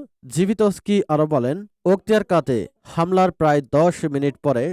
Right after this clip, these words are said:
সুমি ওবলাস্ত অঞ্চলের রাজধানী সুমিতেও বিতিতশিয়া গ্রামে বোমা হামলা হয়। হামলায় কেউ হতাহত হয়েছে কি না, তা জানা যায়নি। হামলার বিষয়ে কোনো মন্তব্য করেনি রাশিয়ার সেনাবাহিনী। জিভিতস্কি আরও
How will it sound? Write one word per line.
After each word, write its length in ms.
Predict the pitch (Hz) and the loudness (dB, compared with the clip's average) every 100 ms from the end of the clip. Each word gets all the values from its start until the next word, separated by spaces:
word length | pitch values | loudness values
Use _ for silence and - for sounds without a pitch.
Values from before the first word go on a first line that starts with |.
| - - | -8 -4
সুমি 260 | 160 165 185 - - | -2 0 -4 -8 -4
ওবলাস্ত 460 | 156 156 156 170 - - _ - 151 | 0 2 2 0 -4 -20 _ -2 -2
অঞ্চলের 340 | 160 175 165 131 | 0 0 0 0
রাজধানী 380 | 143 - 147 175 202 - | -2 -2 -4 -4 -6 -6
সুমিতেও 460 | 170 180 202 135 98 - _ - | -4 -2 0 0 -2 -6 _ -4
বিতিতশিয়া 560 | 165 180 240 - 185 175 143 | -2 -2 -8 -6 0 0 0
গ্রামে 280 | 156 147 143 196 127 123 | -2 0 -2 -4 -6 -2
বোমা 240 | 160 185 127 | 0 -2 -4
হামলা 280 | 131 113 104 | -4 -4 -4
হয়। 200 | 127 95 - _ | -6 -8 -12 _
হামলায় 280 | 175 196 208 214 | -4 0 0 0
কেউ 120 | 208 175 | 0 0
হতাহত 420 | 196 196 190 190 180 | 0 -2 -2 -2 0
হয়েছে 320 | 175 175 - 170 - | 0 -2 -4 -6 -4
কি 100 | 139 127 | -2 -2
না, 80 | 147 - | -4 -2
তা 120 | 135 120 - _ - 156 | -2 -2 -6 _ -12 -4
জানা 240 | 175 139 110 | -2 -2 -4
যায়নি। 260 | 110 110 - _ 170 | -4 -6 -12 _ -4
হামলার 280 | 170 165 151 | 0 0 0
বিষয়ে 260 | 156 175 165 | 0 0 0
কোনো 120 | 160 156 | 0 -2
মন্তব্য 360 | 170 196 190 156 156 | -4 -4 -6 -2 -2
করেনি 260 | 151 135 135 | 0 0 0
রাশিয়ার 460 | 131 139 - 131 113 - - | 0 -2 -2 -2 -2 -8 -8
সেনাবাহিনী। 640 | 185 165 107 104 123 104 - _ 143 | -4 -2 -4 -6 -8 -10 -12 _ -4
জিভিতস্কি 580 | 131 170 220 247 - 233 233 | 0 0 0 -2 -2 -2 -2
আরও 120 | 151 | 0